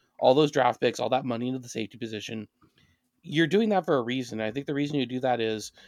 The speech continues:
it lets you manufacture a pass rush. We still don't have that one elite pass rusher, but we've now got a set of guys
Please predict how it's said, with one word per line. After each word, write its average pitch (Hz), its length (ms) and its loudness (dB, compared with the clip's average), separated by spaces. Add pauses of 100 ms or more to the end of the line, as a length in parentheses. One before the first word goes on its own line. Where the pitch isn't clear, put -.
(260)
it 139 180 0
lets 143 240 0
you 170 160 0
manufacture 127 1000 0
a 117 80 0
pass 117 320 -2
rush. 110 200 -6
We 131 80 -8
still 175 200 -2
don't 196 220 0
have 127 280 -2
that 127 220 -2
one 120 360 -6
elite 120 340 -10
pass 127 300 -8
rusher, 196 420 -4 (560)
but 151 280 6
we've 143 280 2
now 156 380 4 (100)
got 143 340 4
a 139 160 2 (280)
set 165 320 4
of 127 200 -2
guys 113 520 0